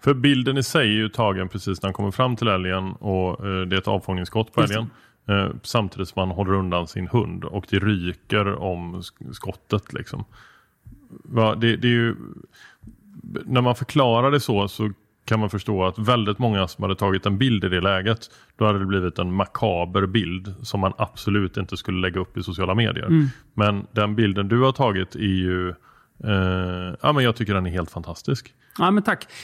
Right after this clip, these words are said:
Speaker 2: Men det är ju också så här, där är ju så här, jag tar ju inte en bild.
Speaker 1: Nej.
Speaker 2: Det, och det, tar man bara en bild så, så blir det ju... Att träffa rätt är ju,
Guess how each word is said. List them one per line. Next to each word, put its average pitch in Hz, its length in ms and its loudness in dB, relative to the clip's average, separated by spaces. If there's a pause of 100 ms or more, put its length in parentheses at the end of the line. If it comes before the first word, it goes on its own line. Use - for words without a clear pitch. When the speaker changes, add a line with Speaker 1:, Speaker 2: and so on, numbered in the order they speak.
Speaker 2:
Men 202 160 6
det 220 60 6
är - 20 6
ju 240 80 8
också 220 220 2
så - 120 0
här, 160 240 2
där 190 180 2
är 208 60 2
ju 208 180 2
så 175 140 -2
här, 160 260 0
jag 175 180 2
tar 202 240 6
ju 233 60 6
inte 185 160 4
en 180 280 4
bild. - 260 -4 (180)
Speaker 1:
Nej. 98 220 2 (180)
Speaker 2:
Det, 185 300 2
och 185 120 4
det, 175 80 -2
tar 214 220 6
man 254 160 8
bara 190 120 4
en 156 300 4
bild 143 300 2
så, 175 100 -4 (160)
så - 140 -6
blir 190 300 2
det 165 60 4
ju... 151 180 4 (460)
Att - 340 -4
träffa 196 300 4
rätt - 360 0
är 160 100 2
ju, 147 320 4